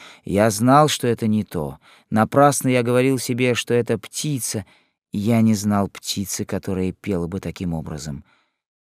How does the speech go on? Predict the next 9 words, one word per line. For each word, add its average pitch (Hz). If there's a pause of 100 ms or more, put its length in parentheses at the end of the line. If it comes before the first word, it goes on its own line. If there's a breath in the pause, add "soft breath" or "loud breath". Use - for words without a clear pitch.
(340)
Звуки 113
росли 110
и 107
поднимались, 110 (360 soft breath)
замирали 123
вдали 113 (300 soft breath)
и 127
снова 123
усиливались. 101